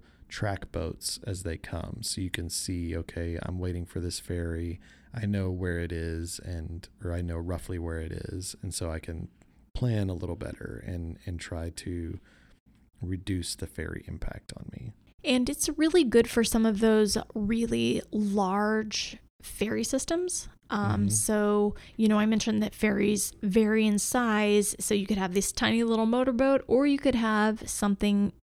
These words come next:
Speaker 2: as huge as, like, a cruise ship, like,
Speaker 1: Right.
Speaker 2: massive, massive.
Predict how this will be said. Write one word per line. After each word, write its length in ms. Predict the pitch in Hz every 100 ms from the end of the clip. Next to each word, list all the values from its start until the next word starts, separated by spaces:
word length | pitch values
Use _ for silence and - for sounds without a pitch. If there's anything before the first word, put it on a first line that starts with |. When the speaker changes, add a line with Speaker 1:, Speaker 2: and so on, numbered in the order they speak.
| -
Speaker 2:
as 180 | 190 185
huge 460 | - - 220 214 208
as, 160 | 220
like, 180 | 170 -
a 60 | -
cruise 380 | - - -
ship, 360 | - - - - - -
like, 180 | 87 -
Speaker 1:
Right. 160 | - 202
Speaker 2:
massive, 960 | 202 196 185 143 147 180 - - - 196
massive. 640 | 170 151 180 - 80